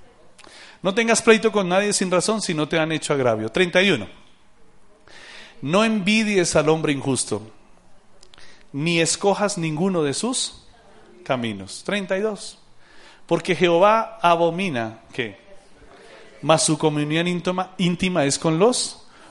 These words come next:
justos". Treinta y tres. "La maldición de Jehová está con la casa del impío, pero bendecirá la morada de los justos". Todo esto tendríamos que ver a Cristo, Cristo, Cristo, Cristo, pero por tiempo,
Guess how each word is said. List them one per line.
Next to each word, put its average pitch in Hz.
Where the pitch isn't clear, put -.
justos". -
Treinta 190
y 190
tres. 196
"La 156
maldición 180
de 208
Jehová 175
está 180
con 170
la 151
casa 170
del 143
impío, 190
pero 151
bendecirá 139
la 160
morada 143
de 131
los 202
justos". -
Todo 180
esto 185
tendríamos 175
que 151
ver 160
a 156
Cristo, 165
Cristo, 160
Cristo, 165
Cristo, 175
pero 143
por 139
tiempo, 196